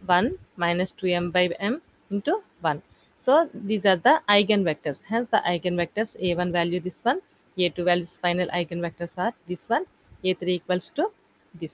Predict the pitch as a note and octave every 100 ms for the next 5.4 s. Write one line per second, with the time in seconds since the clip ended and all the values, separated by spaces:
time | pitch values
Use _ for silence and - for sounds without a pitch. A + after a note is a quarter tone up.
0 | - D3+ A#2+ _ _ _ _ _ _ _
1 | _ _ _ _ _ _ _ _ _ _
2 | _ _ - F#3+ F3 - E3 E3 E3+ E3
3 | E3+ - B3 F4 _ - F3+ E3 D3+ -
4 | F3+ D4 - _ _ - G3+ A3+ A3 F#3
5 | D#3+ D3+ F3+